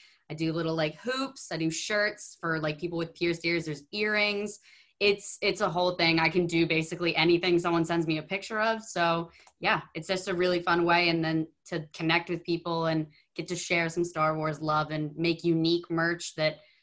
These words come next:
sometimes they don't always have for people. And that was kind of inspired by the lack of Ben Solo merch out there, because I was like,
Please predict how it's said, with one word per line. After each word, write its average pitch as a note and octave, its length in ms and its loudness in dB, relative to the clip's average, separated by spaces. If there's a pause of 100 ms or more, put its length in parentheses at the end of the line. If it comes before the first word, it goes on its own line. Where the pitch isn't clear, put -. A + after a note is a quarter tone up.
(180)
sometimes D#3+ 480 -2
they E3+ 80 -2
don't F3+ 160 0
always A3+ 220 -4
have E4 200 0
for A3+ 140 -4
people. E3+ 440 -2
And D3+ 260 -4
that D#3+ 280 2
was E3+ 160 -4
kind C4+ 240 0
of A#3+ 80 0
inspired G3+ 440 4
by F3+ 120 4
the F3 80 2
lack E3 320 4
of D#3+ 140 -4
Ben E3 180 2
Solo D#3 400 2
merch D3 320 -4
out D3 200 0
there, D3 220 0
because D3+ 220 -4
I D3+ 140 2
was D3+ 100 -2
like, D#3 220 -2